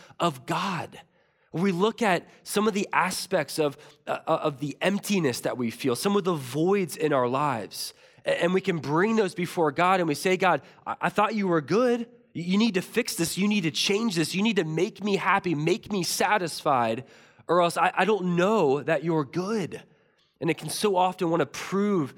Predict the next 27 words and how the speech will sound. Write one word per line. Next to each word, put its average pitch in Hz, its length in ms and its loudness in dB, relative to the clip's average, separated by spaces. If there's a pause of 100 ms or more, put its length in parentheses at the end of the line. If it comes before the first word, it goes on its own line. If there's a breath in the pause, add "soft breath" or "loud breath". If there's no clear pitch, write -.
(140 loud breath)
wanna 180 300 2
ask 180 240 -2
God 185 100 2
to 147 80 0
prove 196 420 -2
that 151 160 -2
he's 147 260 -6
good 147 420 0 (240 loud breath)
within 139 300 -2
our 127 180 0
own 113 240 -4
lives. 101 680 -8 (840 soft breath)
So - 120 -12
we 147 40 -2
need 147 80 0
to 131 60 -10
be 127 80 -2
careful 117 680 -4 (260)
of 110 140 -10
what 139 140 0
we 147 80 -4
see - 260 -6
underneath 117 600 -4
discontentment. 101 840 -14 (1200 soft breath)
Thirdly 147 320 0
here, 123 120 2
another 135 340 0